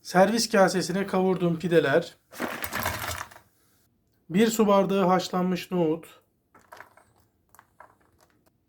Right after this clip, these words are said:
iki yüz gram didiklenmiş tavuk, hazırladığın tahinli yoğurt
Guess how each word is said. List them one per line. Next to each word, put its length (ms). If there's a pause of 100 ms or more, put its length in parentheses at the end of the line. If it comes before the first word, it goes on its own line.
(340)
iki 200
yüz 220
gram 320
didiklenmiş 600
tavuk, 540 (2000)
hazırladığın 760
tahinli 520
yoğurt 540